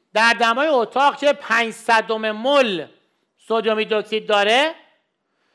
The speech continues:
غلظت هر یک از یون‌های هیدروکسید، او هاش منفی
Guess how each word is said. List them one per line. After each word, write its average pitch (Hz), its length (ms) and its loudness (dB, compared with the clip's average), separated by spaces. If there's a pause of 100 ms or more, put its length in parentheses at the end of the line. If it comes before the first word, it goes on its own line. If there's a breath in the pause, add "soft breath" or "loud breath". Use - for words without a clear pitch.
(360)
غلظت 269 480 2
هر 339 200 4
یک 285 100 -4
از 330 140 4
یون‌های 240 600 0
هیدروکسید، 240 840 -2 (100)
او 208 120 -2
هاش 214 240 2
منفی 202 760 -4